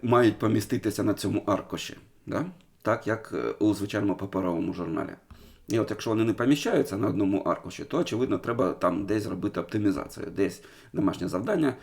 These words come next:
скоротити текст або, е, намагатися менше ентерів використовувати у змісті,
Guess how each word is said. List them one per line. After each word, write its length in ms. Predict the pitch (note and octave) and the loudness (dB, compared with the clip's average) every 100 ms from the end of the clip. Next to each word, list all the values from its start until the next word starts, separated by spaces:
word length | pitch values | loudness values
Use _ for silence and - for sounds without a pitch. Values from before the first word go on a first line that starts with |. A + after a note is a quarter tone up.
| - - | -18 -10
скоротити 560 | - B2 A#2 G#2+ G2+ | -2 -2 0 0 0
текст 400 | - G#2 - - | 2 0 0 -4
або, 400 | F#2 G2+ F#2+ - - - - - | 0 2 2 0 -12 -20 -20 -6
е, 340 | - F2 E2 E2 - - - _ - | 0 2 2 0 -6 -18 -20 _ -4
намагатися 720 | G2+ G#2 G2 G2+ G2 F2+ - | 2 4 4 2 0 -2 0
менше 360 | G2+ F#2 - - | 2 2 2 0
ентерів 380 | G#2+ F#2+ F#2 F2 | 2 2 0 0
використовувати 720 | F#2 - - - F#2+ E2 D#2+ - | 0 0 -2 0 0 0 0 0
у 160 | G#2+ | 0
змісті, 440 | E2+ A2+ - E3+ | 2 0 2 0